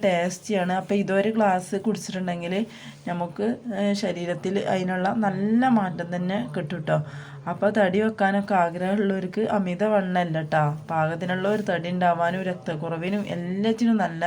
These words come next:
ഉന്മേഷമൊക്കെ കിട്ടാൻ പറ്റിയിട്ടുള്ള ഒരു അടിപൊളിയായിട്ടുള്ള ഒരു ഡ്രിങ്കാണ്. അപ്പൊ ഇത് ഞാനിവിടെ അത് ഉണ്ടാക്കണത് റാഗിപ്പൊടി ആട്ടോ ആദ്യം എടുത്തിട്ടുള്ളത്. അപ്പൊ ഒരു ബൗളിൽ നമുക്കൊരു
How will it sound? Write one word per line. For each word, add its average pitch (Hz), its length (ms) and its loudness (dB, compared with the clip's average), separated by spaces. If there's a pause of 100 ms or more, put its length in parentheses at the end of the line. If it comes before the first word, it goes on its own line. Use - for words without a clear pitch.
(560)
ഉന്മേഷമൊക്കെ 202 640 2
കിട്ടാൻ 220 340 0
പറ്റിയിട്ടുള്ള 180 560 -2
ഒരു 214 160 2
അടിപൊളിയായിട്ടുള്ള 180 800 0
ഒരു 190 140 -4
ഡ്രിങ്കാണ്. 165 600 0 (440)
അപ്പൊ 208 160 -2
ഇത് 220 160 4
ഞാനിവിടെ 185 520 0
അത് 190 160 2
ഉണ്ടാക്കണത് 170 680 0 (440)
റാഗിപ്പൊടി 185 560 2
ആട്ടോ 175 200 2
ആദ്യം 165 320 -2
എടുത്തിട്ടുള്ളത്. 175 680 -2 (160)
അപ്പൊ 190 200 0
ഒരു 190 200 2 (480)
ബൗളിൽ 185 440 6
നമുക്കൊരു 180 520 0